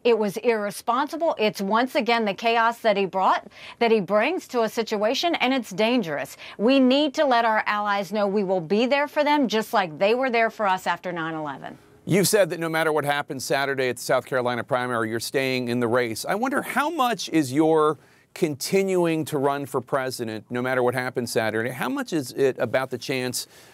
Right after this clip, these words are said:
Speaker 2: that Donald Trump could possibly be a convicted felon later this year, and you want to be a, a plan B, as it were, for the Republican Party?
Speaker 1: What I'm trying to tell all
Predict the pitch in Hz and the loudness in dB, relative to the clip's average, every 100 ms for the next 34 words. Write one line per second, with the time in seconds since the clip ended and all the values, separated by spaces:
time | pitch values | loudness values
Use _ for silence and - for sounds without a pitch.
0 | - - 151 131 151 165 143 - 156 147 | -20 -2 -2 2 0 0 -10 -6 -6 -6
1 | - 160 131 - 147 175 175 131 135 135 | -8 -6 -6 -4 -2 -2 -2 -2 -2 -2
2 | 117 143 143 - 170 143 123 170 175 139 | 0 0 0 0 -4 0 0 0 0 -2
3 | - - 185 226 131 - _ 123 117 107 | -6 -2 -2 -2 -12 -16 _ -2 -2 0
4 | 104 98 117 101 120 123 123 127 131 139 | -4 -4 -2 0 2 0 -2 0 2 2
5 | 139 147 131 131 123 117 - - - - | 0 -4 -2 2 2 2 -4 -12 -6 -4
6 | 185 180 180 135 226 240 139 131 113 123 | 0 0 0 0 0 0 -2 -2 0 -2
7 | 131 120 123 135 131 139 120 165 175 - | -2 -2 0 0 -2 -8 -4 -2 -2 -6
8 | _ _ _ _ _ _ _ _ _ - | _ _ _ _ _ _ _ _ _ -20
9 | _ _ _ _ _ _ - - - 208 | _ _ _ _ _ _ -20 -18 -4 0
10 | 254 262 247 - 226 262 277 - 240 233 | 2 2 0 -2 0 2 0 -2 2 2
11 | 214 - - - - 254 254 247 - 226 | 0 -4 -20 -16 -2 2 4 2 4 6
12 | 269 262 202 | 8 6 2